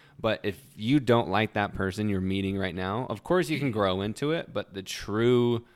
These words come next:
foundation and personality and values of that person, you need to make sure those align,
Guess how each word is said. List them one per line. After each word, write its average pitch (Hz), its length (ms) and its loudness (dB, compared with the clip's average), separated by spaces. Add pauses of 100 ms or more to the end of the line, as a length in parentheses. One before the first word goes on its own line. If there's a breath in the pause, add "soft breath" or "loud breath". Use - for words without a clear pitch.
(500 soft breath)
foundation 98 920 -2
and 90 160 -8
personality 101 960 -2
and 98 140 -8
values 101 440 0
of 117 100 -4
that 123 180 -2
person, 147 480 -6 (120)
you 113 140 -2
need 139 120 2
to 131 80 2
make 113 200 0
sure 98 180 -4
those 101 240 -2
align, 101 520 -2